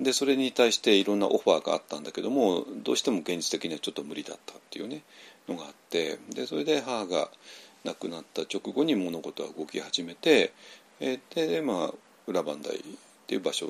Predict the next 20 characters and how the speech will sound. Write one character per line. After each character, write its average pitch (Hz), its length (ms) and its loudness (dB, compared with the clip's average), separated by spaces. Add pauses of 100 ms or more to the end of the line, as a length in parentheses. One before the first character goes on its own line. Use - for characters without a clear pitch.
(180)
に 135 320 2
だ 80 120 -6
ん - 80 -12
だ - 100 -10
ん - 60 -16
決 - 140 -12
ま - 80 -10
っ - 40 -18
て - 140 -16
き - 80 -10
た 113 140 -4
っ - 60 -6 (160)
て - 80 -8
い - 120 -8
う - 100 -12 (540)
こ - 60 -6
と - 120 -12
で - 100 -12
す - 120 -4
ね。 135 120 -6